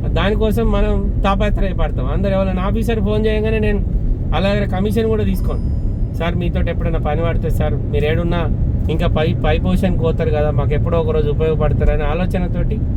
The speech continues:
మాట్లాడతా. ఇక అది నే-, చనువుగా తీసుకొని ఇల్లు నేను ఆ ప్రాబ్లం, నేను ఆ,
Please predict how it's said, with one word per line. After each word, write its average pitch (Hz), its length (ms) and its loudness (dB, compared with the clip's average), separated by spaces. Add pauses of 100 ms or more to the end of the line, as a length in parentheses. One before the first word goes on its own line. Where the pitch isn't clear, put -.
(280)
మాట్లాడతా. 170 580 0 (1400)
ఇక 165 40 0
అది 170 240 2
నే-, 170 260 2
చనువుగా 185 420 2
తీసుకొని 190 440 2
ఇల్లు 180 180 2
నేను 165 340 0
ఆ 151 140 0
ప్రాబ్లం, 151 520 0
నేను 147 180 2
ఆ, 147 100 2